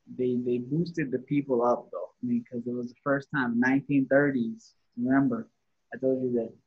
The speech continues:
nineteen sixty is when, uh, the civil rights, around the nineteen sixties when the civil rights, you know, kicked in and, you know, the right to vote and things like that started to come.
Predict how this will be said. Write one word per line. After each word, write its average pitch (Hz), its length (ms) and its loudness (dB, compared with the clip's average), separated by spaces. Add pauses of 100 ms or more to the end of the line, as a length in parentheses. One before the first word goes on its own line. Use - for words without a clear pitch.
(160)
nineteen 139 480 2
sixty 165 540 0
is 120 120 0
when, 127 480 4
uh, 104 200 -10 (920)
the 127 80 0
civil 143 340 4
rights, 131 380 6 (200)
around 139 280 8
the 135 60 6
nineteen 135 400 4
sixties 139 500 -4
when 123 160 0
the 120 60 0
civil 127 260 -6
rights, 117 480 0
you 120 100 -4
know, 113 140 -6 (100)
kicked 123 240 -10
in 120 380 0
and, 104 340 -4 (800)
you 110 60 -8
know, 113 100 -8
the 113 60 -8
right 117 340 0
to 120 160 -8 (100)
vote 131 480 8
and 117 200 0
things 123 220 -2
like 113 200 -6
that 113 280 -2
started 110 200 -8
to - 200 -20
come. 123 260 -4